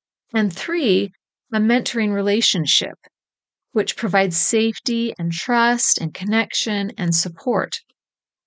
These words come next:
So how do you actually do that?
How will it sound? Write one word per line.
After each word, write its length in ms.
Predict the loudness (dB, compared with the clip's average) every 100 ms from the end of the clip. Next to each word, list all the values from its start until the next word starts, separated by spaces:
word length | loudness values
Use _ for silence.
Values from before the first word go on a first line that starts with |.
| _ _ _ _ _ _ _ _ _ _ _ _ _ -8
So 520 | -2 2 2 0 -4 _ _ _ _ _ _ _ _ _ _ _ _ _ _
how 200 | 0 2
do 60 |
you 100 | 2
actually 380 | 2 2 -2 -2
do 220 | 0 0
that? 200 | -2 -6